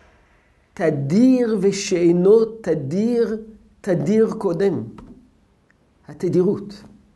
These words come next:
הקביעות. ככה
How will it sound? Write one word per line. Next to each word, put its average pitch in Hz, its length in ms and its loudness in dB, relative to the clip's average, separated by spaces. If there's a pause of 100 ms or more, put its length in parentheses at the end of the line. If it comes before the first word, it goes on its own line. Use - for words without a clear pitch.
(600)
הקביעות. 175 680 -4 (1160)
ככה 247 540 2